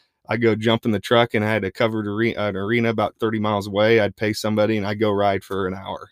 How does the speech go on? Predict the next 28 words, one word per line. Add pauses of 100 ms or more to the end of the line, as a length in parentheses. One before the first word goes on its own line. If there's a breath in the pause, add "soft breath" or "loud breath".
(140)
Um,
you
know, (280)
I,
I
was
serious
about
riding (480)
and
wanting
to
learn, (440)
and,
uh,
spent
a
lot
of
time
going
to
people's
places, (160)
including
Clay's
and
Chris's